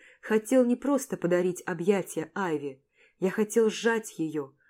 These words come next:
укрыть собой и целовать до головокружения. Но еще я хотел развернуться и бежать без оглядки, потому что знал, чем такие объятия заканчиваются.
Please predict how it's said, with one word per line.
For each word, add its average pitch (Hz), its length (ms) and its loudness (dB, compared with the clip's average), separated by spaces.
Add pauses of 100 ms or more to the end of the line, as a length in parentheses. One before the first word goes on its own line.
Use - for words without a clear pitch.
(200)
укрыть 247 400 0
собой 160 400 -2
и 190 160 -4
целовать 180 640 -6
до 175 160 -2
головокружения. 185 1040 -4 (560)
Но 175 120 -2
еще 170 280 0
я 240 140 6
хотел 165 440 -4
развернуться 180 760 -2 (280)
и 208 120 0
бежать 208 480 2
без 165 240 0
оглядки, 190 680 0 (320)
потому 180 340 -4
что - 200 -8
знал, 190 460 -4 (280)
чем - 340 -6
такие 156 300 -6
объятия 165 500 -4
заканчиваются. 143 1000 -10